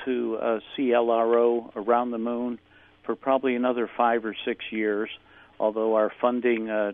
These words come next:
to make operational measurements and to reduce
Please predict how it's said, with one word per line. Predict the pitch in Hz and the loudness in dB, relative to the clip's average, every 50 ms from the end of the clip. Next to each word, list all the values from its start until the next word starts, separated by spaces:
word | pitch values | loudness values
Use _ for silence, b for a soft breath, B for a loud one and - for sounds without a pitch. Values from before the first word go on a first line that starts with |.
| - - - | -6 -8 -6
to | 120 113 110 107 107 101 98 - | -6 -4 -4 -4 -6 -8 -8 -8
make | - 120 117 113 104 - | -6 -4 -2 -2 -2 0
operational | 113 107 104 - - 107 107 107 110 107 - - 120 113 110 107 104 101 101 101 - | 0 0 -2 -2 -4 -4 -2 -2 -2 -4 -6 -8 -8 -6 -6 -4 -4 -6 -8 -8 -10
measurements | 117 107 110 117 113 - 120 110 107 110 107 107 104 - - - | -8 -6 -4 -4 -4 -4 -6 -6 -6 -6 -6 -6 -8 -10 -12 -10
and | 107 107 107 107 101 - - | -10 -10 -10 -12 -12 -12 -10
to | 113 107 107 | -8 -8 -8
reduce | 104 104 107 110 117 113 110 | -10 -10 -6 -4 -4 -4 -4